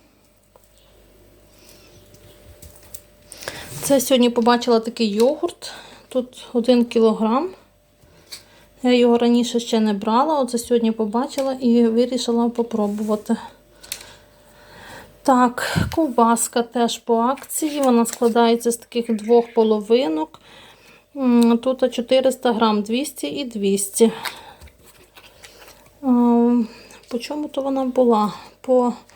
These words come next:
євро тридцять дев'ять. Сьогодні була акція, євро тридцять дев'ять. Взяла дві таких,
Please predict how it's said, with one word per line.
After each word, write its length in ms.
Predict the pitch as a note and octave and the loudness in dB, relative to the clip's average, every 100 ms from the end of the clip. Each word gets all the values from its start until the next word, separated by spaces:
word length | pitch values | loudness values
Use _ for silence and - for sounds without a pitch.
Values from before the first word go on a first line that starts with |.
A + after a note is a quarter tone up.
| - - - A#3 | -20 -20 -12 -4
євро 360 | A#3+ C#4+ C#4+ | -2 0 0
тридцять 480 | C4+ C4 B3+ C4 G#3 | 2 0 0 0 2
дев'ять. 520 | G3 F#3+ G3+ - - - - | 2 2 0 -4 -10 -12 -14
Сьогодні 580 | - - A#3 A#3 A3+ | -10 -2 2 4 2
була 240 | A3 A3 A3 | 2 2 2
акція, 600 | D4 D#4+ - - C#4 C#4 C4 - | -2 -4 -6 -6 -2 -2 -4 0
євро 260 | C4 A#3+ | 0 0
тридцять 440 | A#3 A3+ A3+ A3+ G#3 | -2 0 -2 -4 -2
дев'ять. 300 | C4 D4+ B3+ | -2 -2 -4
Взяла 420 | A3 B3 A3+ G#3+ | 0 2 4 2
дві 300 | G3+ A3 A3 | -2 -4 -4
таких, 540 | A3 G#3+ - A3+ A3+ | -4 -10 -2 -2 -2